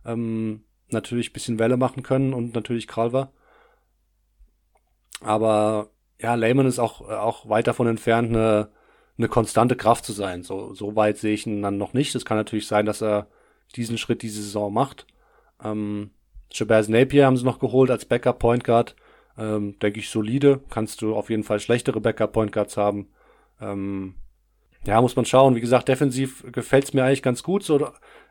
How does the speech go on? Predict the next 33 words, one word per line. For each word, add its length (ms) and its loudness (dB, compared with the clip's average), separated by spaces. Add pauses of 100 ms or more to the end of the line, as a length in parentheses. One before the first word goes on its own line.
äh, 240 -4
bei 120 0
den 120 0
Jazz 260 6
haben 80 6
wir 60 6
drüber 280 4
gesprochen, 440 2
dass 140 0
du 80 -4
eben 260 2
in 80 -4
Towns 380 2
diese 240 -2
verlässliche 500 0
Option 340 0
hinten 320 0
hast, 340 -2 (340)
ähm, 440 -2 (600)
und 240 -8
sich 180 -12
die 160 -12
Jazz 260 4
deshalb 380 0
auf 160 -6
dem 80 -10
Flügel 320 -2
so 120 2
ein 40 0
bisschen 500 -4 (340)
darauf 260 2
verlassen 360 2
können. 440 0